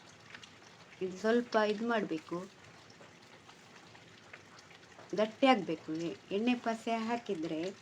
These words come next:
ಯಾಕೆ ಗೊತ್ತುಂಟ ಎಣ್ಣೆ ಹಾಕುದು? ಅದು ಅಂಟುದಿಲ್ಲ ಕೈಗೆ ಸ್ವಲ್ಪ ಸಹ, ಇಲ್ಲದ್ರೆ ಅಂಟಂಟಾಗ್ತದಲ್ಲ. ಇದು ನೋಡಿ ಹೀಗೆ ಈ ಥರ ಮಾಡಿ. ರೇಷನ್ ಅಕ್ಕಿಗೆ ಸ್ವಲ್ಪ ತೆಂಗಿನ ಎಣ್ಣೆ ಸೇರಿಸ್ಲೇಬೇಕು, ಇಲ್ಲದಿದ್ರೆ ಅಂಟ್ತದೆ ಅದು ಕೈಗೆ.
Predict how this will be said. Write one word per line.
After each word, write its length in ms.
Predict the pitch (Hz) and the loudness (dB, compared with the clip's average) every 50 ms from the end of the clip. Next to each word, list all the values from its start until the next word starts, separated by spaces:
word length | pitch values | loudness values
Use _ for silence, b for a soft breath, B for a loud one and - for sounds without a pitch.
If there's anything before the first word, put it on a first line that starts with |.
| - - | -6 -2
ಯಾಕೆ 280 | 190 208 226 240 - 269 | 2 2 2 4 4 2
ಗೊತ್ತುಂಟ 320 | 226 196 180 - 165 156 | 2 2 0 -2 -2 -2
ಎಣ್ಣೆ 260 | 160 160 175 185 196 196 | 0 -2 0 0 -2 -2
ಹಾಕುದು? 500 | 180 175 160 - - 151 - 151 151 - B B B B B B - - | -4 -6 -8 -10 -12 -10 -8 -8 -10 -10 B B B B B B 0 0
ಅದು 160 | 196 190 214 | 4 8 10
ಅಂಟುದಿಲ್ಲ 540 | 196 220 254 294 294 330 269 247 196 170 160 | 10 10 10 8 8 8 8 8 6 4 0
ಕೈಗೆ 340 | - - 185 185 170 175 | -2 -2 -2 0 0 -2
ಸ್ವಲ್ಪ 400 | 175 - - 196 220 226 220 - | 0 2 2 2 2 2 0 -2
ಸಹ, 260 | 214 180 - - 143 - - - - - - - - - - - - | -2 -2 -2 -6 -8 -8 -12 -16 -20 -20 -20 -20 -20 -20 -10 -2 0
ಇಲ್ಲದ್ರೆ 300 | 202 226 240 208 226 220 | 2 4 4 6 6 6
ಅಂಟಂಟಾಗ್ತದಲ್ಲ. 1080 | 214 240 254 254 - 277 247 226 202 - 190 180 160 - - 156 143 147 147 143 143 143 151 - - - - - - - - - - - - - - - - - | 8 8 6 6 6 4 4 4 2 -2 -4 -6 -6 -8 -10 -8 -6 -6 -8 -8 -10 -12 -12 -14 -16 -16 -20 -20 -20 -20 -20 -20 -20 -20 -20 -20 -20 -14 -4 -2
ಇದು 240 | 196 196 208 208 220 | -2 0 0 0 2
ನೋಡಿ 280 | 226 240 233 214 175 | 2 4 4 4 4
ಹೀಗೆ 280 | 160 165 165 156 160 160 - - - 190 | 2 2 2 0 0 -2 -2 -2 -2 -2
ಈ 40 | 202 | -2
ಥರ 200 | - - 180 160 | 0 -2 -2 0
ಮಾಡಿ. 380 | 160 170 170 175 170 160 147 156 | 0 0 0 -2 -2 -2 -2 0
ರೇಷನ್ 400 | 175 180 208 226 226 - 240 226 | 2 2 2 2 0 0 0 0
ಅಕ್ಕಿಗೆ 600 | 220 214 208 - - 208 202 196 190 185 190 190 190 B B B B B - - | 0 0 -2 -4 -4 -2 0 0 2 0 0 -2 -2 B B B B B -2 0
ಸ್ವಲ್ಪ 280 | 220 233 247 240 - 226 208 208 | 2 2 2 4 4 4 4 4
ತೆಂಗಿನ 340 | 202 - - 226 233 269 269 277 | 2 0 0 4 6 6 6 6
ಎಣ್ಣೆ 180 | 254 226 220 214 | 6 4 2 0
ಸೇರಿಸ್ಲೇಬೇಕು, 840 | 208 - 233 233 226 220 - - - 226 202 202 208 180 - - - | 0 0 0 0 0 -4 -8 -6 -6 -6 -4 -4 -4 -6 -6 -6 -4
ಇಲ್ಲದಿದ್ರೆ 560 | 170 175 156 165 196 214 202 202 196 - 196 | -4 -2 -2 -4 -4 -4 -4 -6 -4 -2 -2
ಅಂಟ್ತದೆ 560 | 190 208 226 226 226 - - - 160 151 156 151 | -2 0 -2 -4 -6 -8 -8 -8 -6 -6 -6 -8
ಅದು 240 | 147 175 - - | -8 -12 -14 -8
ಕೈಗೆ. 280 | - 175 160 147 156 151 | -6 -4 -4 -4 -6 -8